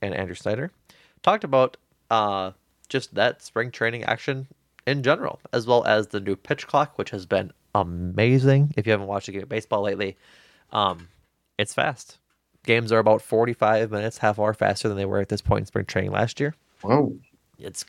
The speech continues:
Speaker 1: it's good. <laughs> It's, it's, watching the game is actually,
Speaker 2: <laughs>
Speaker 1: uh, intriguing and not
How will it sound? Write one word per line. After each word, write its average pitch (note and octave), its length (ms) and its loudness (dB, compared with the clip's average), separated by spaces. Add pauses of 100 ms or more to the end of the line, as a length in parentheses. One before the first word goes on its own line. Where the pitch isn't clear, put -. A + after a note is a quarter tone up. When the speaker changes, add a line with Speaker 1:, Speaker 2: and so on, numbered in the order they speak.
(120)
Speaker 1:
it's G2+ 200 -6
good. G#2 380 -2
<laughs> - 80 -16
It's, - 240 -2
it's, - 260 -16
watching A2+ 260 -2
the A2 60 -6
game A2 180 2
is G2+ 120 -2
actually, G2+ 400 -2 (280)
Speaker 2:
<laughs> - 280 -20
Speaker 1:
uh, F#2 360 2
intriguing A2 580 -2
and G2+ 160 -10
not G2 260 -6